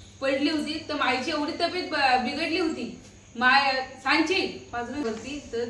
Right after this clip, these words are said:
तिला जसं कळालं सांची पडली तशी ती उठली होती आणि तिची तब्येत एवढी बिघडली होती. त्या जशी उठून बसली तिला चक्कर आली, तिला कळालं सांची पडली. मग तिचा एवढा जीव सांचीमध्ये होता. आज जर तिने सांचीला बघितलं असतं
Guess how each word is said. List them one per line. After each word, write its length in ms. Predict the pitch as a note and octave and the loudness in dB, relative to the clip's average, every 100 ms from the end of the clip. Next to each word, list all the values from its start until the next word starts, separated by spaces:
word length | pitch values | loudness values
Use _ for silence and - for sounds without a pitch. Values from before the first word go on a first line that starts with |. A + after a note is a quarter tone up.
| B3 | -6
तिला 120 | C4 | -6
जसं 280 | A3+ - D4+ | -6 -6 -4
कळालं 420 | C4 C4+ C#4 D4 | 4 6 4 0
सांची 320 | C4 A#3+ A3+ | -4 -6 -6
पडली 320 | B3 B3+ C4+ | -8 -8 -8
तशी 120 | D4 D#4+ | -8 -8
ती 180 | - | -6
उठली 360 | C#4+ B3 C4 C4 | -6 -6 -8 -6
होती 160 | A#3 A#3 | -6 -8
आणि 140 | A#3+ | -8
तिची 160 | B3+ D4 | -8 -6
तब्येत 220 | C4+ C#4 | -6 -4
एवढी 200 | C#4 C#4+ | -4 -4
बिघडली 300 | C#4+ C#4 C#4 | -4 -6 -6
होती. 100 | B3+ - - - - | -8 -12 -18 -18 0
त्या 180 | B3 C4 | 4 4
जशी 200 | C#4+ - | 2 -2
उठून 300 | D4+ C#4+ D4 | -2 -2 -4
बसली 280 | D4 C4+ D4 | -4 -4 -4
तिला 240 | C4+ C#4 | -4 -6
चक्कर 340 | C4+ C4 C4 C4 | -6 -6 -2 0
आली, 200 | A3 F#3 - - - - - | 0 -4 -10 -16 -20 -20 -14
तिला 120 | C4 B3+ | -4 2
कळालं 420 | C4+ B3+ B3 B3+ | 6 6 4 0
सांची 260 | B3 A#3 | -2 -2
पडली. 200 | A3+ A#3 | -4 -6
मग 60 | C#4 | -6
तिचा 260 | - D4 E4 | -8 -2 0
एवढा 400 | C#4+ C#4 D4+ E4+ | 2 2 4 4
जीव 300 | A#3+ D#4+ D#4 - - - - - | 4 2 0 -6 -12 -20 -20 0
सांचीमध्ये 580 | C4 B3+ D#4 D4 C#4+ B3+ | 2 2 0 0 0 0
होता. 220 | G#3+ G3 | -2 -2
आज 280 | G#3 B3+ A3+ | -2 -2 -4
जर 160 | C4 | -8
तिने 240 | C#4 C4 B3+ | -10 -10 -8
सांचीला 380 | B3 A3 B3 A#3 | -6 -6 -6 -6
बघितलं 400 | G#3+ G#3+ A3 G#3 | -6 -8 -8 -8
असतं 280 | G3+ - | -10 -16